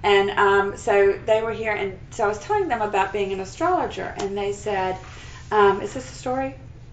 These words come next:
Yeah. But I was telling them about being an astrologer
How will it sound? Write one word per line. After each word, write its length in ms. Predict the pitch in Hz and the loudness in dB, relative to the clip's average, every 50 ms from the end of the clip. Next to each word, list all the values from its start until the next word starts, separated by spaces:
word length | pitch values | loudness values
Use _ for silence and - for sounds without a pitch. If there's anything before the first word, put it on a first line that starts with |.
| - - - - - | -16 -16 -16 -14 -10
Yeah. 240 | 214 208 208 220 - - - - - - - - - - - - - - | -8 -8 -8 -8 -10 -14 -16 -18 -18 -18 -18 -18 -18 -18 -18 -12 -6 -2
But 160 | 226 226 233 | 0 4 8
I 140 | 247 233 240 | 8 8 8
was 120 | 240 - | 6 0
telling 240 | - 330 381 392 359 | 0 2 2 4 4
them 120 | 302 254 | 2 2
about 320 | 240 226 220 220 202 - - | 2 4 6 4 4 4 2
being 220 | 233 220 220 208 202 | -2 -2 -2 -2 -2
an 100 | 185 190 | -2 -2
astrologer 800 | 196 - - - 302 311 320 320 285 247 - - - - - | -4 -6 -8 -6 -4 -2 -2 -2 -2 -4 -6 -8 -10 -10 -10